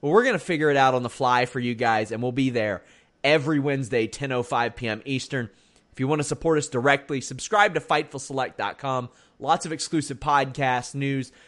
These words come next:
I'm doing a bonus Q and A show, I think this week, probably. I don't know, I got, like, eleven shows this week. But, uh, just plenty of stuff, lots to get into. The M M A podcast on Tuesday.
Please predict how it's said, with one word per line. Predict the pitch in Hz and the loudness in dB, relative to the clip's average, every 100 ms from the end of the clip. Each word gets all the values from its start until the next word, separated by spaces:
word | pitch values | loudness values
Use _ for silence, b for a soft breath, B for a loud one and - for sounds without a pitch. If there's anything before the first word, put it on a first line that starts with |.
| b | b
I'm | 120 | -6
doing | 135 147 139 | -2 0 0
a | 113 | 0
bonus | 98 151 165 156 | 2 2 2 -4
Q | - 170 147 | -6 -6 -4
and | 127 | 0
A | 156 | 0
show, | 151 - 151 143 | 0 0 2 2
I | 127 | 0
think | 123 _ - 269 196 131 | -4 _ -8 -8 -8 -6
this | 156 156 | -6 -4
week, | 147 147 147 139 | -4 -4 -4 -6
probably. | 139 139 143 139 139 127 | -4 -2 -2 -2 -2 -2
I | 127 | -4
don't | 127 | -4
know, | 120 | -4
I | |
got, | 117 95 | -4 -6
like, | 113 | -6
eleven | 113 120 113 | -4 -4 -4
shows | 113 123 117 | -8 -6 -6
this | 113 - | -8 -12
week. | 123 113 - b b b b b b b - | -8 -8 -8 b b b b b b b 2
But, | 131 117 - | 4 4 2
uh, | 113 113 110 - | 2 2 2 0
just | 139 139 - | -4 -6 -8
plenty | - 208 220 180 | -4 -2 0 0
of | 156 | -2
stuff, | - 151 135 - | -2 0 0 -2
lots | 123 139 151 170 - | -4 0 2 0 -2
to | 151 | -4
get | 139 | -2
into. | 135 131 139 127 | -2 -4 -6 -4
The | 127 | -2
M | 151 | -2
M | 147 | -2
A | 131 | -2
podcast | 123 120 110 110 127 110 104 - | 0 -2 -2 -4 -2 -2 -2 -6
on | 120 113 | -8 -8
Tuesday. | - 120 101 120 104 98 | -6 -8 -6 -6 -4 -8